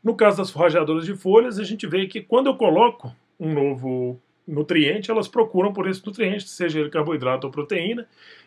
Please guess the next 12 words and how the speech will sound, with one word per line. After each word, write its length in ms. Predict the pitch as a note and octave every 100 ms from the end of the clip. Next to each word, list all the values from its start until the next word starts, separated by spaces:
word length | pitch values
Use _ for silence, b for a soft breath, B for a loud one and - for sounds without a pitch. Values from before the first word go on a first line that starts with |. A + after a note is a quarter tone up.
| B
E 80 | D4+
no 140 | C#4
caso 260 | G3+ E3 D#3
das 160 | E3+ E3
predadoras, 640 | F3+ F3+ F3 D#3+ G#3+ G3+
elas 240 | G#3 F#3+
não 300 | E3+ F#3+ A#3+
têm 300 | - E3 F3
essa 260 | F3+ - D#3+
grande 420 | C#3 D#3+ F3+ D#3+
avidez, 540 | D3 C#3 A#2 B2+ C#3
né, 120 | B2+